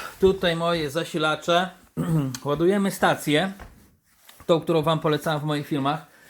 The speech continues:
Jak wiecie, moje filmy są zawsze takie pokazowe, ale to jest takie, słuchajcie, real z życia, że tak powiem. Zasilacz,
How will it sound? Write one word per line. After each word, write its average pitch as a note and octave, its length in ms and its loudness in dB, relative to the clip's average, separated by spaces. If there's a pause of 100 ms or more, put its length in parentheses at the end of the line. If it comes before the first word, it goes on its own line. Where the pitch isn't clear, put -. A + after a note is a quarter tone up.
(180)
Jak F3 160 -4
wiecie, D#3+ 260 -2
moje D3+ 220 0
filmy C#3+ 220 -6
są C3+ 160 -6
zawsze C3+ 300 -4
takie C#3+ 380 2 (640)
pokazowe, D3+ 560 0
ale D#3+ 180 -2
to E3+ 100 -6
jest E3 120 -6
takie, E3 220 -6
słuchajcie, E3 540 -4 (160)
real D#3+ 720 4
z C3+ 160 -8
życia, C3+ 560 -4
że A2 120 -10
tak - 160 -12
powiem. G#2+ 440 -6 (460)
Zasilacz, F3 720 2